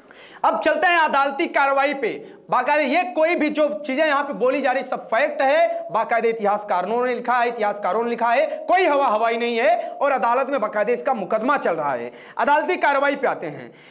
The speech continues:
इस मामले में सुनवाई दिल्ली की एक अदालत में अप्रैल को पहले सप्ताह में होगी, यानी मुकदमा चल रहा है। पुरातत्वविदों का कहना है कि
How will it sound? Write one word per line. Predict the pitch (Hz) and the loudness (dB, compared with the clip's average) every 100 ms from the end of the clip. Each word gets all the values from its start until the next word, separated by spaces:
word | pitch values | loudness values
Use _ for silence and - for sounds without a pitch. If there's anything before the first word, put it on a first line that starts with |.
| - | -4
इस | 240 311 | -2 2
मामले | 311 320 359 | 2 4 2
में | 370 | 0
सुनवाई | 370 302 294 330 | -2 0 2 2
दिल्ली | 247 254 262 330 | 0 -2 0 0
की | 320 | -2
एक | 320 240 277 277 | -2 0 0 -2
अदालत | 214 214 240 262 | 0 2 0 -2
में | 277 302 | -4 -2
अप्रैल | - - 220 262 | -6 -2 0 0
को | - 277 | 0 -2
पहले | 277 185 240 | -2 -2 0
सप्ताह | 233 202 - 208 | -2 -6 -2 -2
में | 208 220 | 0 -2
होगी, | 196 208 131 - - | 0 -2 -6 -12 -10
यानी | 175 214 | -6 -4
मुकदमा | 202 202 208 277 330 - - | -2 -2 0 0 -2 -6 -2
चल | 359 339 | 2 4
रहा | 220 147 | 2 0
है। | 117 92 - - - - | -4 -12 -20 -20 -20 -8
पुरातत्वविदों | 277 349 349 339 - - 302 349 370 | 0 2 2 0 -4 -2 -2 0 0
का | 359 285 | 2 0
कहना | 285 254 302 277 | 0 0 0 2
है | 240 226 | 2 0
कि | - - - | -2 -12 -8